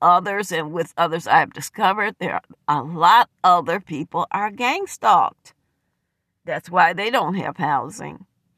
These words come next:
And so this is a, an issue that affects our community. We don't see it much. Uh, and you,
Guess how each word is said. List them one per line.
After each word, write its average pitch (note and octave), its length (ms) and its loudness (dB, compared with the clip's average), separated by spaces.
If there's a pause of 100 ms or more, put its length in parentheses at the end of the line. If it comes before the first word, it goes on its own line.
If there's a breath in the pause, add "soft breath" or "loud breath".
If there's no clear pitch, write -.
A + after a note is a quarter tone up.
(380)
And G3 240 -4
so G3 440 -2
this - 240 -6
is C#4+ 180 -2
a, G3 180 -4 (960)
an B2 220 -12
issue B3 480 -6
that F3 200 -2
affects A3+ 440 0
our G3+ 140 -2
community. G#3+ 560 -6
We E3 160 -12
don't A3+ 300 -2
see D#4+ 300 -6
it - 140 -6
much. A2+ 460 -8 (500)
Uh, D#3+ 600 2
and D#3 580 -6 (960)
you, G#3+ 580 -14